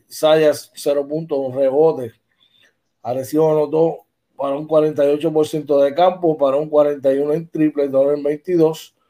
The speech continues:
para un setenta y uno en las tiradas libres, tuvo treinta y tres rebotes, trece de ellos ofensivos y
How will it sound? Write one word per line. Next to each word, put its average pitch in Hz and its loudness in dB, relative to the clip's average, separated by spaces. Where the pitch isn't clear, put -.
para 123 2
un 160 2
setenta 160 0
y 151 4
uno 156 4
en 147 2
las 147 0
tiradas 147 4
libres, 202 2
tuvo 160 -4
treinta 147 -2
y 127 -2
tres 151 0
rebotes, 175 0
trece 190 0
de 185 6
ellos 185 8
ofensivos 208 0
y 233 -12